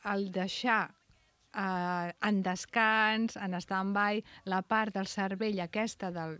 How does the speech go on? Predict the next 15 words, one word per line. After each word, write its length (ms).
del 220
judici 540
que 140
hem 120
comentat 480
moltíssimes 640
vegades 320
aquí, 340
del 240
sentit 420
del 140
ridícul, 680
de 120
les 160
vergonyes, 720